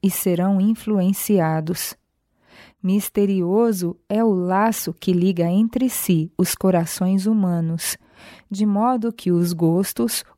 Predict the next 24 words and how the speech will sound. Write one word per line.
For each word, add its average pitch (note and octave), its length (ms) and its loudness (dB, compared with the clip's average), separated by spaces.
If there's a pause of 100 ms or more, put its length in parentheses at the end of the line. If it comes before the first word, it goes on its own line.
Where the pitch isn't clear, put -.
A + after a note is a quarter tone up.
(120)
os B3+ 140 0
sentimentos F3+ 1000 0
e F3 80 4
os F3 180 0
princípios A3+ 880 0
das F3 240 0
duas C4 360 0
pessoas E3+ 760 0 (420)
ficam B3 640 -2
intimamente A3+ 880 0
associados. F3+ 1040 -2 (920)
Um C4 260 2
apanha G3 640 0
o E3+ 120 0
espírito G#3 800 0
e G3 120 2
copia F#3+ 720 0
as F3 120 0
maneiras F#3+ 760 2
e F#3+ 100 2
as F3+ 140 0
ações F#3 560 0
do G3+ 140 0
outro. E3 500 -2